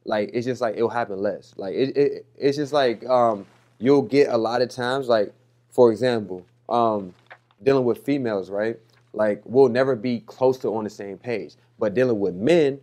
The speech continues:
we're more on the same page because we both have that feminine, uh, feminine side and we got that masculine side and we got that balance. So it's just, like, we know how to balance business, pleasure. Like,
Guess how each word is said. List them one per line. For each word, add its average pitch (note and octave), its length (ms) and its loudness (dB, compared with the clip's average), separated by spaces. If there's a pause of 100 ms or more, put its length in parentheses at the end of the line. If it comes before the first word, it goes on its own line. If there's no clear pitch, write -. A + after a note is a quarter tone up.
(140)
we're C#3 160 8
more B2+ 300 4
on A2+ 60 2
the G#2 60 -2
same G#2 280 -4
page C#3 320 0
because G#2 480 -2 (200)
we B2 120 2
both A2+ 300 4
have G#2+ 240 -2
that F#2+ 260 -12
feminine, C#3 520 0 (120)
uh, A2 160 0
feminine C#3 400 -4
side C3 220 -2
and A2 80 -4
we A2+ 60 -8
got A2 120 -6
that G#2+ 140 -10
masculine A2+ 360 -4
side F#2+ 280 -8 (180)
and G#2+ 100 -6
we G#2+ 80 -6
got G2+ 120 -8
that F#2 180 -8
balance. G2+ 500 -8 (320)
So A#2 220 4
it's A2+ 100 0
just, A#2+ 200 -4
like, A2 320 2 (420)
we C3 160 0
know C#3+ 120 2
how B2+ 80 -4
to G#2 60 -2
balance G#2+ 460 0
business, A2+ 380 -4
pleasure. A#2+ 340 0
Like, G#2+ 220 -4